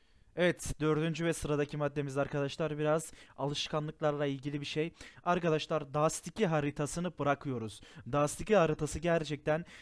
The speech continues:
e, size çok az, e, rank atlatabilecek bir harita. Bunu unutmayın. Dust iki haritasını bırakın. Mirage oynayın, Chase oynayın, başka haritalar oynayın.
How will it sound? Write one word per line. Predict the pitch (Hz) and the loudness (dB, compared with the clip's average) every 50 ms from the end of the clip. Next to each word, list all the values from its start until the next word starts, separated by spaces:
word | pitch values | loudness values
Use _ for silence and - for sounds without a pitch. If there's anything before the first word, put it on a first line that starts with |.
| - _ - | -20 _ -8
e, | 139 139 135 139 139 139 139 | -4 -2 -2 -2 -2 -2 -4
size | - - 160 143 156 156 156 | -4 -6 -4 0 0 0 0
çok | 156 - 196 190 185 - - - - | 0 -2 -4 -4 -6 -6 -10 -4 -2
az, | 151 165 175 160 135 - - - - - _ _ _ - 113 131 | 0 0 0 -2 -4 -8 -14 -16 -20 -20 _ _ _ -16 -10 -8
e, | 127 123 123 120 120 120 131 | -6 -4 -4 -4 -4 -2 -2
rank | 139 143 151 147 - | -2 -4 -4 -4 -6
atlatabilecek | 156 - - 151 139 151 147 135 135 139 131 143 131 - - | -6 -4 -4 -4 -2 -2 -4 -4 -4 -6 -6 -6 -8 -6 -4
bir | 117 | -4
harita. | 107 104 101 - 123 113 | -4 -4 -6 -8 -8 -8
Bunu | 123 139 147 | -6 -6 -4
unutmayın. | 156 156 160 156 - - 139 151 165 156 | -4 -4 -4 -6 -6 -6 -6 -6 -2 0
Dust | 151 151 151 - - | 0 -2 -2 -4 -4
iki | - 165 | -2 0
haritasını | 156 156 - 160 147 - 160 160 147 | 0 0 -2 -6 -6 -4 -4 -4 0
bırakın. | 156 160 156 - 156 156 - - - - - - | 0 -2 0 0 -4 -4 -6 -10 -18 -18 -10 -6
Mirage | 147 151 151 165 175 180 - - 175 | -4 0 2 2 2 2 0 -2 -2
oynayın, | 170 165 165 170 175 170 | 0 0 0 -2 -2 -4
Chase | - - 165 165 170 - - 180 | -4 -4 -4 -4 -4 -4 -4 -4
oynayın, | 170 170 170 175 180 170 | -2 -2 -2 -4 -4 -2
başka | 160 156 156 - - 180 | -2 -2 -2 -2 -2 -2
haritalar | 170 165 160 - 180 175 175 180 170 | -2 -2 -2 -2 -2 0 0 0 -2
oynayın. | 175 165 156 156 175 185 | -2 -4 -2 -4 -4 -6